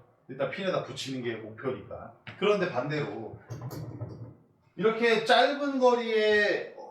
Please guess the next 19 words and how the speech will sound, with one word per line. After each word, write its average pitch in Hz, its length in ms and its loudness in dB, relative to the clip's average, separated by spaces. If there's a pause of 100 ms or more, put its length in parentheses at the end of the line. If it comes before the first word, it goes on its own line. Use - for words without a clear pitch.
(520)
엣지에 160 520 -2
공이 165 240 0
있는 156 260 -4
경우에는 123 720 -6 (840)
띄워서 277 440 4
하는 262 180 2
경우도 240 260 2
있습니다. - 440 -6
왜냐하면 190 460 2
이 185 60 -8
상황에서도 220 760 2
뭐 180 260 2
핀이 254 320 0
저 - 80 -6 (340)
멀리 147 240 2
뒤에 139 280 -6
있다든지, 101 560 -6
뒤핀 110 460 -14
경우에 95 440 -12